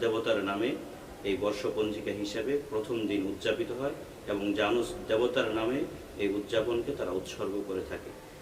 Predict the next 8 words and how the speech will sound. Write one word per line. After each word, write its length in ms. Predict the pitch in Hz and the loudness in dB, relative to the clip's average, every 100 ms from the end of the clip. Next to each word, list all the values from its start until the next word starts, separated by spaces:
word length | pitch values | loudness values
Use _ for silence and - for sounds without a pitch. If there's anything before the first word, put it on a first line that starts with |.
| - | -4
বোঝা 220 | - - 151 | 0 2 4
গেল 200 | 151 143 | 4 4
এটা 220 | 113 120 | 2 0
সম্পূর্ণরূপে 800 | - 120 107 123 120 117 120 123 - - | 0 0 2 2 2 2 2 0 0 -6
খ্রিস্টানদের 560 | 107 107 117 110 107 104 | -6 -4 -2 2 2 4
তৈরি, 220 | 110 113 | 2 2
বিধর্মীদের 680 | 127 107 104 110 117 117 117 110 | 2 0 -2 2 2 4 2 2
তৈরি, 240 | 117 123 | 4 4